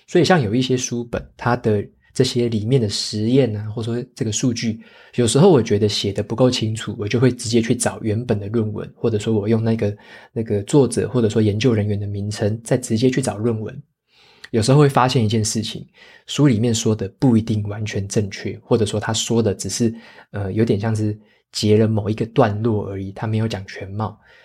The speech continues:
所以我觉得这个做法还有一个很有用的地方是，当你去追溯原本的来源的时候，你会发现一些你原本乍看之下你看不到的背后的一些洞见。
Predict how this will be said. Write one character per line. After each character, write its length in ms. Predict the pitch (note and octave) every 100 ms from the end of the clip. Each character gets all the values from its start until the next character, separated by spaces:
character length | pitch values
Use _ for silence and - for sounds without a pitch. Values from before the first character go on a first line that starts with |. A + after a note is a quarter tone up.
| _ _ _ _
所 180 | - C#3+
以 60 | D#3+
我 140 | B2
觉 200 | A2 G#2
得 200 | G#2+ G#2
这 160 | G#2 D#3+
个 100 | C3
做 220 | D#3+ B2+
法 160 | A2
还 180 | G2 -
有 100 | A2+
一 80 | A2
个 160 | A2+ G#2+
很 180 | A2 G#2+
有 100 | G2
用 220 | G#2+ A2+
的 80 | G#2
地 260 | - G#2+
方 240 | G2 G2 G#2
是， 240 | - G#2+ - - _ -
当 220 | D3 E3
你 120 | G#2
去 160 | - A#2+
追 340 | - B2 B2+
溯 320 | B2+ C3 G#2
原 320 | G2+ G#2+ A2+
本 180 | C3+ A2
的 100 | G2
来 260 | F#2+ F#2+ G2+
源 180 | A2 F#2+
的 60 |
时 180 | F#2+ G2+
候， 220 | G#2 F#2+ _ _ _ -
你 120 | G#2+
会 100 | F#3+
发 280 | F#3+ C3+ C#3
现 200 | C#3+ B2+
一 80 |
些 340 | A#2+ A#2+ A#2 B2 _ _
你 200 | G2+ - _ -
原 160 | A2+
本 140 | C3 G2
乍 240 | - A#2+
看 200 | A2 C#3+
之 140 | G#2+ A2
下 180 | B2 G2+
你 140 | F#2+ -
看 240 | - C3
不 100 | A2
到 200 | - A2 G2+
的 160 | F#2 G#2 _
背 180 | - B2
后 200 | G#2+ B2
的 120 | A2
一 60 | G2+
些 100 | G2+
洞 280 | - A#2 G2
见。 240 | - F#2+